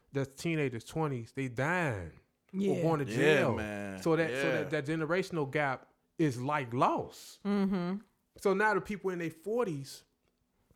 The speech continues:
Speaker 1: you know, late thirties and forties, you know, if, if, I'm gonna give you an example.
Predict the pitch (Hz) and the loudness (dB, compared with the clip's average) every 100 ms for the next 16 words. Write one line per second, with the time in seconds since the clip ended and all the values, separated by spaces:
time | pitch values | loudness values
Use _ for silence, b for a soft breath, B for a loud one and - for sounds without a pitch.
0 | _ _ 185 151 160 180 185 185 175 147 | _ _ -2 0 2 2 4 4 4 0
1 | 139 202 220 208 180 - - b b b | 0 4 4 2 -4 -8 -18 b b b
2 | - 185 170 156 165 170 - - 202 185 | -4 2 4 4 2 -2 -2 -2 0 2
3 | 170 139 131 113 - 78 | 2 2 2 0 -2 -12